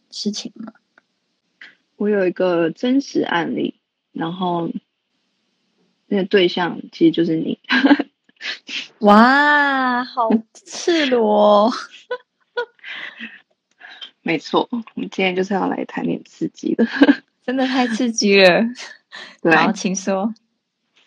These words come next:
Speaker 2: 就是啊，前阵子我其实会对，就是因为你的I G会比较多一些，就是比较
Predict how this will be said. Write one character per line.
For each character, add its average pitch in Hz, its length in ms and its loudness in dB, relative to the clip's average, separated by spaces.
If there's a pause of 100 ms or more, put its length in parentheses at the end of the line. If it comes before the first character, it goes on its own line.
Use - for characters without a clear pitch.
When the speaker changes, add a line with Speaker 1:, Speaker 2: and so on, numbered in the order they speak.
(1900)
Speaker 2:
就 269 120 -6
是 - 180 -6
啊， 190 300 2 (500)
前 190 360 -6
阵 214 320 -2
子 - 320 -12
我 - 140 -8
其 - 340 -2
实 190 220 -2
会 208 240 -2
对， 180 480 2
就 - 140 -6
是 180 340 0 (420)
因 285 140 4
为 262 120 -4 (120)
你 180 160 -2
的 - 100 -6
I 185 280 -4
G 185 200 -2
会 190 320 0
比 - 140 -20
较 180 240 -4
多 175 320 -2
一 180 40 0
些， 175 520 -2 (960)
就 - 120 -16
是 190 200 -4
比 190 100 -10
较 170 460 -6